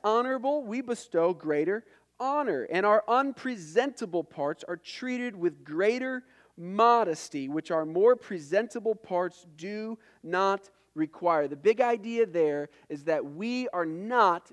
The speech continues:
to devalue others. So verses fourteen to twenty have told us, Don't devalue yourself. You have different roles.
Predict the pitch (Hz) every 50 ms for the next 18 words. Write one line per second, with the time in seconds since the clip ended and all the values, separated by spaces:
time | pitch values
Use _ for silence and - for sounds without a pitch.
0 | - _ - 214 196 156 147 180 180 165 143 135 139 175 202 220 226 233 226 214
1 | 185 147 139 143 147 143 143 139 143 - - _ _ - 208 226 233 220 170 143
2 | 143 123 - - - - - - - - - _ _ _ _ _ _ _ _ _
3 | _ _ _ _ _ _ _ _ _ _ _ _ _ _ _ _ _ _ _ -
4 | 139 151 180 185 - 202 180 - - 214 214 214 214 - 233 226 202 185 - -
5 | 226 233 240 247 233 220 - - 226 226 233 240 240 233 190 160 139 202 208 226
6 | 254 247 196 185 226 220 196 165 151 202 214 233 240 247 233 233 240 247 247 247
7 | - _ _ _ _ - 196 214 208 - - - 226 208 170 143 - - 160 175
8 | 180 196 208 226 240 202 170 175 240 233 - - 247 240 180 180 190 214 214 202
9 | 175 151 123 127 -